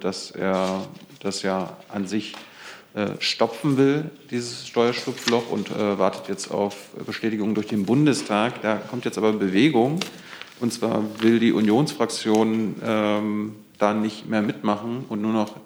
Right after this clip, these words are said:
de-, diesen, dieses Share-Deal-Schlupfloch bei Ackerflächen beenden,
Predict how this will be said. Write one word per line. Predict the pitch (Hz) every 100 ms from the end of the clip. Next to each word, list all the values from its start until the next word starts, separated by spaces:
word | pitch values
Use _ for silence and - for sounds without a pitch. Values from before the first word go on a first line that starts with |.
| -
de-, | 107 104 101
diesen, | 104 101 101 98 -
dieses | 101 101 98
Share-Deal-Schlupfloch | - - 113 117 117 107 104 - - 107 - - 107 - - - - _
bei | 82 73
Ackerflächen | - - 135 - - 82 - 78 69 - - _ - - - - - - -
beenden, | - 101 95 87